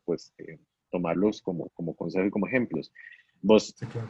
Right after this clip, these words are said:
Speaker 1: tenías varias, varias opciones para contar la historia, incluso la habías empezado a contar de cierta forma, y te devolviste y dijiste, "No, me funciona más contar esto desde los ojos de Clara, porque Clara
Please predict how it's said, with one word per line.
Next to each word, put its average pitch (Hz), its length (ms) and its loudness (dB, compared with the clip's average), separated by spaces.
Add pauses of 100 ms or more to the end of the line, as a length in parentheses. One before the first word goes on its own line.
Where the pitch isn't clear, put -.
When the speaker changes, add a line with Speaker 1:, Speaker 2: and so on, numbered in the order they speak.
Speaker 1:
tenías 131 760 6
varias, 107 760 4
varias 104 640 2
opciones 131 380 2
para 143 180 4
contar 101 300 2
la 120 80 6
historia, 135 360 4
incluso 143 440 6
la 92 120 2
habías 90 220 4
empezado 127 360 2
a 131 40 0
contar 131 360 4
de 98 100 -2
cierta 92 320 0
forma, 139 320 2 (500)
y 117 120 4
te 110 100 8
devolviste 104 460 8
y 127 40 4
dijiste, 104 200 0
"No, 120 240 4
me 104 160 4
funciona 110 340 2
más 135 400 4
contar 113 360 4
esto 120 440 2 (340)
desde 98 340 6
los 95 340 6
ojos 113 200 2
de 110 100 2
Clara, 120 360 6
porque - 280 -4
Clara 110 420 6